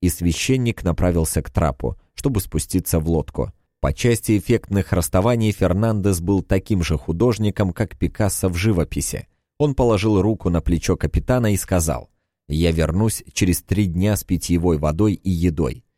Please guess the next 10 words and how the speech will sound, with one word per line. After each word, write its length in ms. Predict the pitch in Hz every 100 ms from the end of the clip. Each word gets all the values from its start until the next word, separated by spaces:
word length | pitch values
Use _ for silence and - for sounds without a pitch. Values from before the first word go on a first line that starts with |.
| _ _
давая 340 | 76 80 78 76
взглядом 480 | 82 87 80 78
понять, 480 | 76 82 101 110 - -
что 220 | - -
это 240 | 92 98 107
не 120 | 101
пустые 420 | 85 82 - 82
слова, 460 | - 92 95 120 117 -
а 120 | 95
обещание. 800 | 92 95 87 - 87 76 57 -